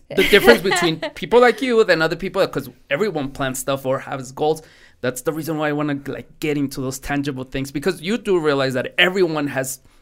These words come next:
Speaker 1: they want, have plans, goals, dreams,
Speaker 2: Mm-hmm.
Speaker 1: but very few people, like, I'm gonna sacrifice and I'm gonna do this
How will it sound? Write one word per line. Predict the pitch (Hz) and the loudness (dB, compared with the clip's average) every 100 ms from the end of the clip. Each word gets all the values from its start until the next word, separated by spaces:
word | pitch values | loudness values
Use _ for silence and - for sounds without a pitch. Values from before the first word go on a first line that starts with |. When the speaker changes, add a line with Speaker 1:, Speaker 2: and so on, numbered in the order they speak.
| _ | _
Speaker 1:
they | 147 | -6
want, | 151 - - | -6 -8 -4
have | 151 - | -4 -2
plans, | 147 143 143 - | -2 0 -4 -2
goals, | 143 143 135 | -2 -2 -4
dreams, | 143 135 135 | -4 -4 -4
Speaker 2:
Mm-hmm. | - - _ _ | -10 -20 _ _
Speaker 1:
but | 131 | -6
very | 127 160 165 | 0 0 0
few | 170 | -4
people, | - 180 165 139 | -6 -4 0 0
like, | 123 - - - | -2 -8 -16 -8
I'm | |
gonna | 156 135 139 | -6 -6 -4
sacrifice | 127 135 - 127 127 120 - - - | -6 -8 -8 -6 -6 -8 -18 -20 -14
and | 120 117 | -12 -8
I'm | |
gonna | 143 147 | -6 -4
do | 220 | -4
this | 240 185 156 - | 2 4 4 0